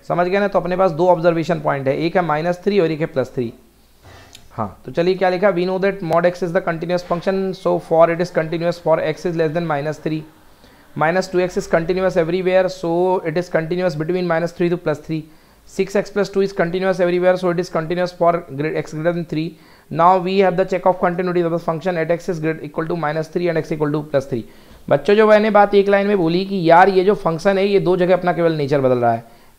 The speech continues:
एक माइनस थ्री पर, एक प्लस थ्री पर, बस। क्योंकि देखो माइनस थ्री के पहले function ये था, बाद में ये है,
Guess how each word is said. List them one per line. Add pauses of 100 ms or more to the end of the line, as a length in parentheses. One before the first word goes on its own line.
एक (120)
माइनस
थ्री
पर,
एक
प्लस
थ्री
पर,
बस। (440)
क्योंकि
देखो
माइनस
थ्री
के
पहले
function
ये
था,
बाद
में
ये
है,